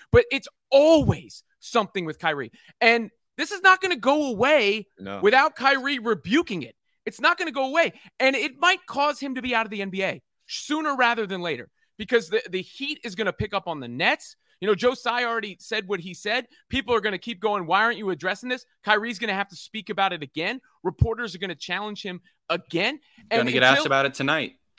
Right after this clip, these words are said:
Speaker 1: Yeah, of course. And until he rebukes and, uh, denounces it and, and, and, you know, stands on those beliefs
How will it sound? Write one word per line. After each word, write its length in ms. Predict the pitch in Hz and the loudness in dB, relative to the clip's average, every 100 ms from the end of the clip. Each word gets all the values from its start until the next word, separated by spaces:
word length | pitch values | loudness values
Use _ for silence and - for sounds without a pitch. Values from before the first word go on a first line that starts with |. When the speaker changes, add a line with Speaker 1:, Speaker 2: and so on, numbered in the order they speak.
| - | -8
Speaker 1:
Yeah, 120 | - - | -6 -4
of 140 | - | -4
course. 340 | 349 392 - - | 0 0 0 -4
And 160 | 277 | -2
until 300 | 262 294 349 | -2 -4 -2
he 140 | 339 240 | -2 0
rebukes 540 | 220 139 247 294 - | -2 -2 -4 -4 -4
and, 120 | 233 214 | 0 0
uh, 80 | - 180 | -2 -2
denounces 600 | 185 208 247 311 233 170 | 0 2 2 0 -8 -4
it 200 | 170 - _ - 202 | -2 -4 _ -8 -4
and, 140 | 214 | -4
and, 240 | 208 208 185 | -2 -4 -4
and, 220 | 190 180 156 _ | -6 -6 -8 _
you 100 | 202 | -6
know, 220 | 202 180 - | -4 -4 -6
stands 920 | - - - - 240 277 254 190 147 - _ _ - | -20 -16 -12 0 2 4 2 0 -6 -14 _ _ 2
on 260 | 196 190 | 2 2
those 340 | 156 190 349 175 | 4 4 4 -2
beliefs 560 | 196 165 123 151 - | -4 -4 -6 -10 -14